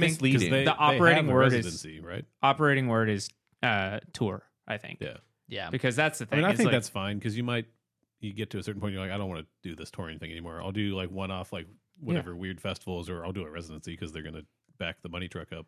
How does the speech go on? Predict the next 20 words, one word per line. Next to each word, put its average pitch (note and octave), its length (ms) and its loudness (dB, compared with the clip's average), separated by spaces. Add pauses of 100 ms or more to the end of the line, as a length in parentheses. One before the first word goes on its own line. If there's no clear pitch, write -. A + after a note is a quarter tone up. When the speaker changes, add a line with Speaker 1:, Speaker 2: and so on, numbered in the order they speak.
Speaker 3:
I D3 60 2
don't E3 80 6
Speaker 2:
whatever D#3 100 2
Speaker 3:
think C3+ 120 0
Speaker 2:
thing, F2 100 0
Speaker 3:
you B2 40 4
Speaker 2:
but A2 40 -2
Speaker 3:
should A#2+ 400 0
be G#2+ 140 -2
required G2 580 -4
to - 80 -14
tour G2 480 -4
if A2 180 -6
you're G2 540 -4
a C3+ 80 -4
creative, G2 560 -4 (100)
but G#2+ 400 -2
unfortunately G#2 640 -6
that - 240 -8
kinda G2+ 240 -8